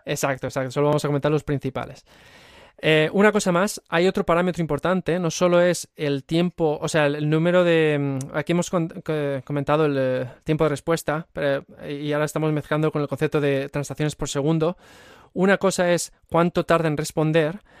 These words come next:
y otra cosa es cuántas operaciones puede gestionar simultáneamente, ¿vale? Eso es importante también porque quiere decir que si somos mil usuarios los que están accediendo a ese sitio web y el sitio solo es capaz de soportar, eh, X operaciones por segundo, a lo mejor diez operaciones por segundo,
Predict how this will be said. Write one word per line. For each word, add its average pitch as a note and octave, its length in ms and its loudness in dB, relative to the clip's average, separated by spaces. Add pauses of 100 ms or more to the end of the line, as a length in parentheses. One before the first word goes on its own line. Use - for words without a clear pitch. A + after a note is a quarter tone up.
(100)
y D#3+ 100 0
otra E3 180 2
cosa E3 340 0
es - 160 -2
cuántas F3 680 0
operaciones E3 520 0
puede D#3 240 -2
gestionar D#3 600 -2
simultáneamente, C#3 920 -2
¿vale? C#3+ 340 -6
Eso E3 200 -2
es D3+ 120 -4
importante D#3+ 440 0
también D#3+ 280 0
porque D#3+ 440 -2 (280)
quiere D#3+ 220 -2
decir E3+ 560 0
que C#3+ 280 -2
si - 200 -8
somos E3 400 0
mil E3 320 2
usuarios E3+ 480 2
los C3+ 160 -4
que C3+ 60 -10
están C#3+ 180 -2
accediendo D#3 380 -2
a D3 40 0
ese C#3+ 140 -6
sitio D3+ 220 -2
web E3 200 2 (720)
y F3 300 0 (140)
el D3+ 160 -4
sitio E3+ 300 0
solo D#3 220 2
es D3 100 -2
capaz D#3+ 260 2
de D3 100 0
soportar, C#3+ 640 0
eh, C3+ 400 -6
X D#3 280 -4
operaciones D3+ 420 -2
por D#3 160 -4
segundo, E3+ 460 2
a D#3+ 40 -4
lo C#3+ 60 -4
mejor D3 320 0
diez D3+ 180 0
operaciones D3+ 380 -4
por D#3 100 -2
segundo, E3 420 2